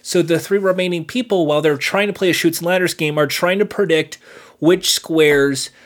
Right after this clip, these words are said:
uh, people will land on so they can score points, uh, so they can get the advantage and hopefully survive enough to get to the final game. And I think that was very clever.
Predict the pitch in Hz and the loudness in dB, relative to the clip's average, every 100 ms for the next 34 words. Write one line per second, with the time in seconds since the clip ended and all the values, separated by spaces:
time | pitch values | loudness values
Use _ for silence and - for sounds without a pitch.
0 | - _ _ 139 143 - - 165 175 156 | -20 _ _ 0 0 0 -2 -2 0 0
1 | 147 220 247 196 185 175 165 165 165 151 | 2 2 4 2 0 -2 -2 -2 -2 -4
2 | - 160 151 143 135 - 240 156 143 - | -4 -2 0 0 -2 2 2 2 -2 -6
3 | - _ _ _ _ _ _ 147 147 147 | -8 _ _ _ _ _ _ -4 -2 -2
4 | - 180 170 180 175 180 165 165 160 156 | 0 0 0 0 -2 0 -2 0 -2 -4
5 | - 139 127 170 - 180 156 165 143 143 | -8 -8 -2 -2 0 -2 0 -2 0 0
6 | 143 143 139 131 135 131 131 127 - 139 | 0 -2 -6 -4 -4 -4 -4 -6 -2 -2
7 | 127 120 127 120 90 120 139 160 240 208 | -2 -2 -2 -2 -6 -4 -4 -2 -4 -4
8 | - 196 190 185 170 - 175 175 165 - | -2 -2 -2 -4 -4 -2 0 0 -4 -4
9 | 202 165 101 | -4 -2 -8